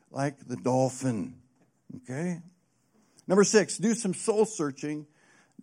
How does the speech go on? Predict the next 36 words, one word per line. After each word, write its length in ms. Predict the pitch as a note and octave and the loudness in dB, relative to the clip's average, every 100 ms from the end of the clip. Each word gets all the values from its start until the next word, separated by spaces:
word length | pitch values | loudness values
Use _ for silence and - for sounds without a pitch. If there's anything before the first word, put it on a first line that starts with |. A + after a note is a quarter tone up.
| - | -10
Know 380 | - C#3+ F#3 A3 | -4 2 4 4
yourself 580 | A#3 A3 G3 G3 F3 E3 | 4 2 -2 2 2 2
well 320 | D3+ D#3 D3+ | 0 2 2
enough 420 | C3+ B2+ A#2 A#2 | 2 0 -2 -4
that 160 | - G2+ | -8 -4
you 140 | C3 | -4
can 180 | D3+ C#3 | -2 -4
alert 520 | A#2 A#2+ C3+ F3 F#3 - _ _ _ _ | -2 -2 0 0 -2 -6 _ _ _ _
yourself 680 | A#2+ C3+ C3 C3+ B2 B2 - | -4 -4 -2 0 0 -2 -6
to 100 | - | -10
things 500 | G#2+ C#3+ C#3+ D3 B2+ | -8 -4 -2 -2 -4
that 180 | B2 G#2 - _ _ _ _ - | -4 -6 -8 _ _ _ _ -10
really 440 | C3 F#3 G3+ E3+ | -2 2 4 4
are 120 | D3 | 2
born 440 | B2+ A#2 C#3+ C#3 C#3 | 0 0 0 2 2
more 240 | C#3 C3+ | 2 2
out 160 | C3+ B2+ | 2 0
of 140 | B2 | -2
your 140 | A#2+ B2 | -2 -2
own 160 | B2 | 0
insecurities, 1200 | A#2+ A#2 - A2 - A#2+ A2+ A2 A2 A2 G#2+ - - _ _ _ - | -2 -2 -6 -12 -6 -4 -4 -4 -4 -6 -10 -18 -20 _ _ _ -14
your 180 | G#2+ A#2 | -6 -2
own 180 | A#2 G#2+ | -2 -4
hurts, 480 | F#2+ G#2+ G2+ - | -4 -4 -4 -8
and 100 | G2 | -8
your 180 | G2+ G2+ | -6 -4
own 180 | G2+ F#2 | -4 -6
fears. 400 | - F#2 E2 - - _ - | -8 -10 -10 -12 -20 _ -8
We 100 | C3 | -6
kinda 240 | E3 D3 | -2 -2
wrestled 440 | A#2 B2+ B2 B2 G#2 | 0 -2 -2 -6 -6
with 160 | G#2 | -6
this 240 | A2+ G#2 - | -8 -8 -6
in 80 | |
our 120 | G2 F#2+ | -8 -8
conversation. 840 | - G#2+ G2 G2+ G#2 G#2+ - | -8 -10 -10 -10 -10 -10 -14